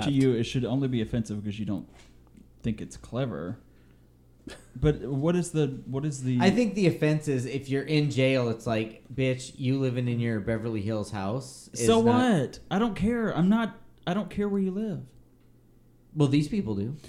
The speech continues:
Speaker 2: No, this whole culture of,
Speaker 3: They're away
Speaker 2: like,
Speaker 3: from their families,
Speaker 2: we
Speaker 3: kids
Speaker 2: should,
Speaker 3: for years.
Speaker 2: um, the same thing
Speaker 3: Doing
Speaker 2: is
Speaker 3: time.
Speaker 2: going on right now. People are using it. 'Cause, see, people use things to attack people when they really don't care.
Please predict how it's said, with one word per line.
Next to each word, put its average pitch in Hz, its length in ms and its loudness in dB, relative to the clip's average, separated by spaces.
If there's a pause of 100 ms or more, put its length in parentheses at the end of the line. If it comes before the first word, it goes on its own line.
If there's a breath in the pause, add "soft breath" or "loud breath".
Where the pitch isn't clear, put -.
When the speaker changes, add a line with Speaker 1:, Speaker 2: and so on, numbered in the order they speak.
(160 loud breath)
Speaker 2:
No, 180 260 2
this 127 220 0
whole 175 400 -4 (100)
culture 151 520 -4
of, 104 80 -2
Speaker 3:
They're 147 160 8
away 135 220 4
Speaker 2:
like, 135 60 -2
Speaker 3:
from 156 140 0
their 175 120 0
families, 139 580 -4
Speaker 2:
we 131 120 0
Speaker 3:
kids 123 220 2
Speaker 2:
should, 127 240 2
Speaker 3:
for 117 80 0
years. 107 500 0
Speaker 2:
um, 107 140 -2 (1120 soft breath)
the 131 180 0
same 170 240 0
thing 170 120 0
Speaker 3:
Doing 135 240 6
Speaker 2:
is 131 80 2
Speaker 3:
time. 127 180 4
Speaker 2:
going 131 180 4
on 120 200 0
right 104 180 -4
now. 98 460 -2 (180)
People 117 260 -4
are 101 60 -6
using 98 380 -6
it. - 160 -12
'Cause, 135 120 -10
see, 156 180 -2
people 175 400 -2
use 110 500 -2
things 107 340 -6
to 104 140 -10
attack 98 340 -10
people 98 300 -10
when 98 100 -4
they 101 100 -4
really 110 380 -4
don't 80 240 -12
care. 65 280 -16